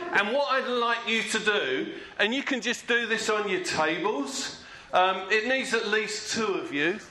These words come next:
You can involve the kids and the young people. That would be great. Um, I just want you to read it through, read both of those parables through. It really helps to do it a couple of times. So, like, one of you read, then the next one read. That would be great.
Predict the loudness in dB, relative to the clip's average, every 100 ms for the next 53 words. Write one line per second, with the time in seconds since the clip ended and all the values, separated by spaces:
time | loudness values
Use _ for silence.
0 | -18 -8 -4 -2 0 0 2 2 0 -2
1 | -4 -2 -2 -2 -4 -2 0 0 0 -2
2 | -2 0 0 0 0 -2 -6 -2 0 0
3 | 0 -4 -8 -14 -16 -16 -2 0 2 0
4 | -2 -2 -2 -2 -2 0 0 0 -2 0
5 | -2 -2 -2 0 0 0 -4 -8 -2 -2
6 | 0 0 2 0 -4 -2 0 0 -4 0
7 | 2 2 0 -2 -4 -2 0 2 0 -6
8 | -12 -16 -18 -18 -20 -6 2 2 4 4
9 | 6 4 4 2 2 0 0 2 4 2
10 | 2 2 4 2 2 0 0 0 -2 0
11 | 0 0 0 0 -2 0 2 2 2 2
12 | 0 -6 -14 -16 -2 0 0 0 0 -2
13 | -2 0 0 2 0 0 -4 -10 -16 -20
14 | -8 0 0 0 -2 -2 -2 0 0 0